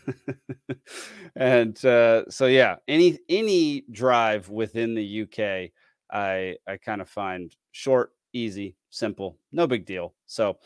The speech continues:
I'm probably dead wrong because I'm sure it's just a bunch of traffic, which is the absolute worst thing to drive in, is when it's bumper to bumper traffic and you're not going anywhere. But, um, yeah,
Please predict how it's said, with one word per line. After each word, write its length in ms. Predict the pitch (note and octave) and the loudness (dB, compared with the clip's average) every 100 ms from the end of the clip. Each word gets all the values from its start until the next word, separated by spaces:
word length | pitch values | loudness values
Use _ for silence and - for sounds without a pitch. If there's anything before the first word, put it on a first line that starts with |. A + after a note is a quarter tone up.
| _ _ - | _ _ -4
I'm 180 | A#2+ | -2
probably 460 | A2+ D#3+ D#3+ A#2+ A2+ | 2 4 4 2 -2
dead 300 | G#2 C3+ A2 | 2 2 2
wrong 240 | G#2 G#2+ | -4 -4
because 180 | A2+ A#2 | -4 -4
I'm 140 | A2+ A2+ | -4 -4
sure 260 | - D3+ | -2 0
it's 140 | A2+ - | 0 -4
just 180 | A2+ | -10
a 60 | A2+ | -6
bunch 220 | A2 G#2+ | -6 -6
of 60 | F#2 | -10
traffic, 520 | - B2 A2+ G#2 - | -4 -2 -2 -6 -14
which 120 | G#2+ A2+ | -10 -8
is 160 | G#2 | -6
the 100 | A#2+ | 2
absolute 480 | D#3 F3+ - D#3+ D#3 | 4 4 2 -4 -2
worst 380 | D3 E3+ - - | 2 0 0 -8
thing 200 | G2+ F2 | -8 -8
to 80 | F#2+ | -12
drive 320 | G2+ F2+ E2+ | -6 -6 -6
in, 180 | F2 F#2 _ _ _ _ - | -10 -12 _ _ _ _ -10
is 240 | F#2+ F#2 | -10 -6
when 100 | G2+ | -8
it's 120 | F#2 | -6
bumper 340 | - A2+ G2+ G#2 | 2 2 2 -4
to 60 | |
bumper 320 | F2 G#2 F#2 F#2 | -2 -2 -2 -8
traffic 400 | - G2 G2 F#2 | -4 -4 -4 -8
and 100 | F#2+ | -6
you're 80 | |
not 260 | F#2+ F2+ E2+ | -6 -8 -8
going 360 | G#2+ G2+ G#2 D#2+ | -4 -2 -4 -8
anywhere. 480 | D#2 D#2 D2+ E2+ - _ _ _ _ _ | -14 -12 -10 -10 -14 _ _ _ _ _
But, 360 | B2 G#2+ - - | 4 4 2 -2
um, 460 | A2+ G#2+ G2 F#2 _ _ _ _ _ _ _ _ _ _ _ _ _ | -2 0 -2 -6 _ _ _ _ _ _ _ _ _ _ _ _ _
yeah, 280 | A#2 G2+ | -2 0